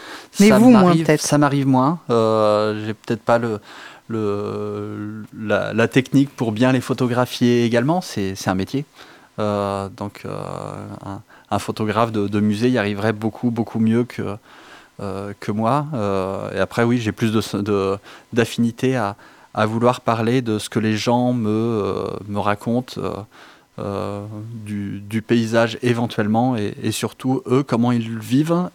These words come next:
Speaker 2: et comment dans la photographie que je fais, je les représente tels qu'ils aimeraient être représentés.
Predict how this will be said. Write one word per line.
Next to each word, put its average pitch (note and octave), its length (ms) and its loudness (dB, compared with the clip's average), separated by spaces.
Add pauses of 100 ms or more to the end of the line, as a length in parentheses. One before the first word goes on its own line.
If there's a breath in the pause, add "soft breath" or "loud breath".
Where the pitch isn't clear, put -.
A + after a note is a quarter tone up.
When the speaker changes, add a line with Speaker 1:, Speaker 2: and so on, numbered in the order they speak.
(120)
Speaker 2:
et C3 300 4
comment D3 520 2
dans A#2 340 -2
la G#2+ 120 0
photographie B2+ 640 -4
que A#2 140 -8
je A2 120 -4
fais, D3 360 -4 (340 loud breath)
je - 140 0
les A#2+ 100 6
représente C#3 540 2 (160)
tels D3 200 4
qu'ils B2 380 0
aimeraient D3 420 4
être B2+ 280 -2
représentés. B2 600 0